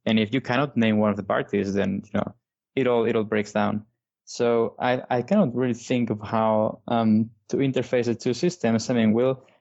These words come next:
we'll come up with a solution and we'll open source our learnings. But I think, um, if people wanna run decentralized organizations, the easiest way is just to create them from scratch. And, 'cause otherwise we're just doing this kind of patching the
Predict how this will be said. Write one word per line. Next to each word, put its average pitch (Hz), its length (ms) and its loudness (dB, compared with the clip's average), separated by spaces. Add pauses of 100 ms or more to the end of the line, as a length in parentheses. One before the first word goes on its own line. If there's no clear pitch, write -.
(320)
we'll 143 160 -2
come 170 180 -2
up 123 100 2
with 113 100 -2
a 117 60 0
solution 117 460 -2
and 107 100 4
we'll 113 140 2
open 107 200 0
source 110 260 -2
our 104 180 2
learnings. 104 460 2
But 110 140 0
I 117 120 2
think, 139 400 -4 (120)
um, 107 420 0 (240)
if 131 120 -4
people 135 300 0
wanna 120 240 2
run 107 220 2
decentralized 107 500 -2
organizations, 107 640 0
the 107 80 0
easiest 123 380 -2
way 104 320 0 (300)
is 113 100 0
just 107 160 -2
to 110 80 -2
create 98 280 -2
them 98 200 0
from 98 200 0
scratch. - 460 -4 (160)
And, 104 460 2 (320)
'cause 117 100 -2
otherwise 117 500 0
we're 110 100 0
just 110 200 0
doing 107 100 2
this 107 120 0
kind 104 160 0
of - 160 -4
patching 101 580 -2 (140)
the 104 360 2